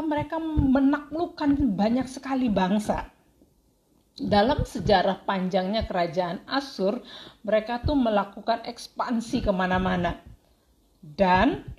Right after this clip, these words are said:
ketika mereka melakukan ekspansi itu, mereka melakukan dengan segala kejahatan. Pokoknya apapun akan mereka lakukan untuk mendapatkan wilayah. Kesusilaan, kebaikan, moral, semua. Pokoknya mereka,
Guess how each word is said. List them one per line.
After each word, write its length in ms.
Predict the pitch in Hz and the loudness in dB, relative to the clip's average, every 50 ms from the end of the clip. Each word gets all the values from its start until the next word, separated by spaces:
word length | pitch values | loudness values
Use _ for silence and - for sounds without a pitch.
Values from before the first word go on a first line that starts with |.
| - - - - - - - - - - - - - - - - - - - - - | -16 -16 -16 -16 -16 -14 -6 -2 -2 -2 -2 -4 -8 -8 -6 -4 -4 -6 -8 -12 -8
ketika 320 | - 208 208 - 320 349 | -8 -6 0 2 2 4
mereka 320 | 339 277 269 269 277 269 | 4 2 0 0 0 0
melakukan 520 | 247 240 226 214 214 - 226 226 214 226 247 214 | 2 2 0 0 -2 -4 -4 -4 -4 -4 -6 -8
ekspansi 720 | - - - 240 202 208 208 208 - 254 - 226 208 202 | -12 -12 -8 -6 -4 -2 -2 -2 -4 -6 -8 -8 -8 -8
itu, 240 | - 330 381 415 370 | -6 -6 -6 -4 -4
mereka 240 | 254 254 254 - 339 | -4 -4 -4 -4 -4
melakukan 640 | 339 302 277 262 262 262 269 254 - 285 311 330 | -2 -2 -2 -2 -2 -4 -8 -8 -6 -6 -4 -4
dengan 240 | 294 254 233 240 233 | -2 -2 -2 -2 -4
segala 400 | - 285 240 247 269 277 285 285 | -4 -6 -4 -2 -2 0 0 0
kejahatan. 720 | 277 220 202 247 233 - 302 285 - - 220 240 - - - | -2 -2 0 0 0 0 -2 -2 -2 -4 -4 -4 -6 -6 -6
Pokoknya 440 | - 294 - 330 330 - 359 370 - | -6 -2 0 0 0 0 -2 -4 -6
apapun 480 | - 302 302 - 330 330 - 392 381 349 | -6 -8 -6 -4 -6 -6 -6 -6 -8 -8
akan 360 | 294 285 - 285 285 277 262 | -8 -8 -6 -4 -4 -2 -2
mereka 200 | 269 262 - 254 | -2 -2 -2 0
lakukan 480 | 254 254 247 - 311 285 - 330 320 311 | 0 0 -2 -2 -4 -6 -4 -4 -2 -2
untuk 240 | 294 262 - 240 | -2 -4 -4 -4
mendapatkan 640 | 233 240 214 190 185 185 - 220 208 - - 226 214 | -2 -2 0 0 -2 -2 -4 -6 -8 -6 -4 -4 -2
wilayah. 560 | 196 196 196 190 190 180 180 180 180 160 - - - _ _ _ _ _ _ _ _ _ _ _ _ _ _ _ _ _ _ - - - - - - - - | -2 -2 0 0 2 2 2 0 0 -2 -4 -6 -10 _ _ _ _ _ _ _ _ _ _ _ _ _ _ _ _ _ _ -2 0 0 -2 -2 -6 -6 -4
Kesusilaan, 1300 | - - - - 202 226 - - - 202 196 202 208 240 254 - - - - 226 202 202 202 196 - | -2 -2 -2 -4 -6 -8 -6 -6 -4 -2 2 2 4 2 2 0 -4 -8 -8 -6 -4 -4 -4 -4 -4
kebaikan, 720 | - 196 165 151 170 170 196 240 240 240 269 226 208 - 247 | -6 -6 -6 -4 -2 0 0 0 0 0 -2 -4 -4 -2 0
moral, 560 | 208 208 233 233 233 233 240 220 214 214 214 | 0 2 4 4 4 4 4 4 4 2 2
semua. 560 | - 269 233 233 240 262 269 277 254 220 214 | 0 -2 -2 -2 -2 0 0 2 2 0 0
Pokoknya 400 | - 214 - 226 226 233 254 247 | -2 -4 -4 -4 -2 -2 -2 -2
mereka, 480 | 220 - 220 208 214 - 240 233 233 | -2 -2 -2 -2 -2 0 0 -2 -2